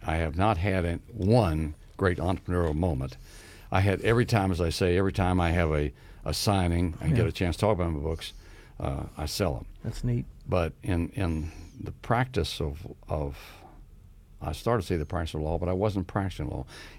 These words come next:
Speaker 1: In, in the business of the seminar business, I had, Frank Cleckley, uh, got me, uh, to, to go to Georgia with him to do a s-
Speaker 2: F-, uh, former Supreme
Speaker 1: for-,
Speaker 2: Court Justice
Speaker 1: Supreme Court
Speaker 2: here in West
Speaker 1: Justice
Speaker 2: Virginia,
Speaker 1: and,
Speaker 2: yeah.
Speaker 1: and, and, uh, and, uh, law professor with me and one of my dearest friends.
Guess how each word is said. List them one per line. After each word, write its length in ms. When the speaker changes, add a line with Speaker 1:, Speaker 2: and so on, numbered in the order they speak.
Speaker 1:
In, 160
in 180
the 80
business 340
of 120
the 80
seminar 540
business, 500
I 160
had, 320
Frank 340
Cleckley, 680
uh, 220
got 240
me, 320
uh, 160
to, 100
to 140
go 260
to 60
Georgia 420
with 160
him 280
to 120
do 80
a 40
s- 120
Speaker 2:
F-, 100
uh, 40
former 520
Supreme 360
Speaker 1:
for-, 60
Speaker 2:
Court 180
Justice 380
Speaker 1:
Supreme 20
Court 80
Speaker 2:
here 80
in 120
West 120
Speaker 1:
Justice 220
Speaker 2:
Virginia, 300
Speaker 1:
and, 100
Speaker 2:
yeah. 80
Speaker 1:
and, 160
and, 0
uh, 180
and, 300
uh, 160
law 180
professor 400
with 160
me 220
and 100
one 100
of 60
my 140
dearest 340
friends. 340